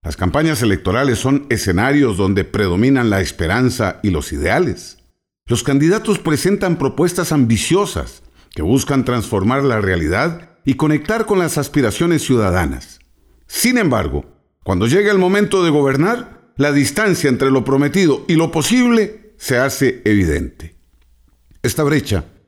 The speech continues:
no siempre obedece a falta de voluntad, sino a las condiciones políticas y económicas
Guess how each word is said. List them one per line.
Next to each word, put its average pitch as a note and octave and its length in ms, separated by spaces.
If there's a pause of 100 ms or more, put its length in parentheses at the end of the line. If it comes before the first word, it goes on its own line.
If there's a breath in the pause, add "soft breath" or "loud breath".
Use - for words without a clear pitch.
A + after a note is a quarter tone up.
(100)
no G2+ 140
siempre B2+ 320
obedece F#2+ 560
a D2 60
falta G2 340
de D#2+ 60
voluntad, G2+ 720 (200)
sino G#3 240
a F#3 40
las D3 140
condiciones C3+ 540
políticas C3 680
y B2+ 40
económicas C3 680